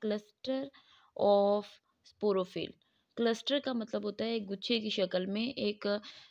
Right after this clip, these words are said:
झुरमुट की शक्ल में एक ही जगह पे जमा हो जाना। तो cluster of sporophyll जो है वो इसके अंदर बनाता है क्या चीज़, फॉर्म स्ट्रॉबेरी। इसी वजह से इसके स्ट्रॉबेरी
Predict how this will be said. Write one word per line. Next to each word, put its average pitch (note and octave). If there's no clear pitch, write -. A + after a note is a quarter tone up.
झुरमुट G#3+
की A3+
शक्ल G3+
में A3
एक A3+
ही A#3
जगह F#3+
पे F#3+
जमा F#3+
हो G#3+
जाना। G3+
तो A3+
cluster G#3+
of B3+
sporophyll G3+
जो G3+
है G3
वो A3
इसके A3+
अंदर G#3
बनाता F#3+
है G#3
क्या G3
चीज़, C4+
फॉर्म G3+
स्ट्रॉबेरी। F3+
इसी D#4
वजह G#3
से G3+
इसके A3+
स्ट्रॉबेरी C4